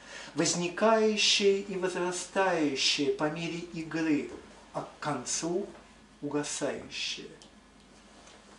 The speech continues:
«Маяки Земли и сигналы из космоса», двадцать шестой год.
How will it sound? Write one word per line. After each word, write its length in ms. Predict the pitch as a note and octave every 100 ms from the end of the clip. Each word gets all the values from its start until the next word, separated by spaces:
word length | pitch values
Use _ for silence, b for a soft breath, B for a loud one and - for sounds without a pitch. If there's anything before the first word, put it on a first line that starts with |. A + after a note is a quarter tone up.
| - - - - -
«Маяки 480 | D3+ D#3+ D#3 - D#3
Земли 480 | C3+ D3 D3 F3 G#3+
и 140 | E3+
сигналы 600 | - D3+ C#3+ D#3 D3 D3 -
из 160 | D3
космоса», 560 | - - - - B2 - A#2+
двадцать 380 | C#3 C#3 - C#3+
шестой 500 | - - - - B2
год. 280 | - -